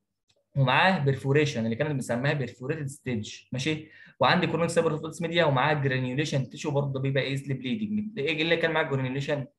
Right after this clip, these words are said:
اللي هو الاتيكو انترال برضه. طب ومعاه اوتاتس اكسترنا وفيها برضه جرانيوليشن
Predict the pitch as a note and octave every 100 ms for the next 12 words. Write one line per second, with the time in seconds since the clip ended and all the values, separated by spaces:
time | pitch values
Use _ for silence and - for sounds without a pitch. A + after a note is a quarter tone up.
0 | _ _ - D3+ D3 D3 C#3 B2+ B2 A#2
1 | A2+ G#2 G#2 _ _ _ _ - B2 B2
2 | C3 E3+ D3 E3+ - - - E3+ F3 F3
3 | C#3+ D3+ D3+ C#3+ C3+ B2 B2 B2+ D#3+ F3
4 | D#3+